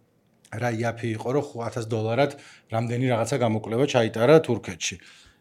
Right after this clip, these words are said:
და მერე პასუხი იყო ვიღაც ამერიკელი ექიმის, რომელიც ამბობდა, რომ ეგ არქანათ, იმიტომ რომ ის გამოკვლევები უმეტესობა რაც ჩაიტარა, იმან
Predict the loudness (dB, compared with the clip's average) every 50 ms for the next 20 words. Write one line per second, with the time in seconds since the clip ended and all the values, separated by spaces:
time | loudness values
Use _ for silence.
0 | _ _ -2 2 4 6 6 6 6 6 4 2 2 2 0 0 4 6 8 8
1 | 8 6 6 6 6 4 6 6 6 6 8 6 6 6 4 2 2 2 0 -2
2 | -4 -2 -2 -2 0 0 0 2 2 2 2 2 2 0 2 2 4 6 6 6
3 | 6 4 2 0 -4 -6 -6 -4 -2 -2 -2 -2 -4 -4 -2 -2 -2 -2 -2 -2
4 | -2 -2 -2 0 0 0 0 0 0 0 0 0 -2 -4 -4 -4 -4 -6 -6 -6
5 | -6 -6 -6 -6 -6 -4 -2 -2 0 0 0 0 0 0 0 0 -2 -4